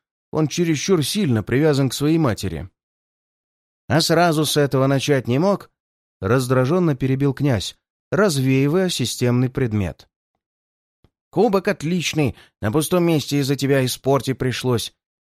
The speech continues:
И вино все из него зазря разлил». «Дык я ж, дык я ж!» —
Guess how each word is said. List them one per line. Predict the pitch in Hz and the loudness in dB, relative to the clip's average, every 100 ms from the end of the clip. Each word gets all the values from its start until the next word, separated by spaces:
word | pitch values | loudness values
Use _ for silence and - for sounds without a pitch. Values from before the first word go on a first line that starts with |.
| - | -6
И | 139 | 0
вино | 233 208 180 | 2 4 2
все | - 156 | 2 0
из | 131 | 0
него | 131 151 131 98 _ _ - | 2 4 2 0 _ _ -12
зазря | 87 131 135 131 127 | -2 0 2 2 2
разлил». | 110 95 98 95 85 - _ _ _ _ | 0 -2 -4 -4 -6 -10 _ _ _ _
«Дык | - 143 156 | -6 -4 0
я | 190 175 | 2 2
ж, | - - _ | 0 -12 _
дык | 185 196 170 | -2 0 2
я | 165 175 226 175 104 | 2 2 2 2 -2
ж!» — | - | -6